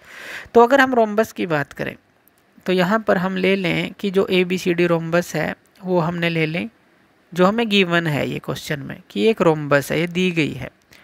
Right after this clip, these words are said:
तो यहाँ पर जो एबी है वो किसके बराबर आ जाती है, वो बीसी के बराबर है।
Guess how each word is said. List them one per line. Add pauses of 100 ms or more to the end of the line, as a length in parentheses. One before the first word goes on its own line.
(340)
तो
यहाँ
पर
जो (100)
एबी
है
वो
किसके
बराबर
आ
जाती
है,
वो
बीसी
के
बराबर
है।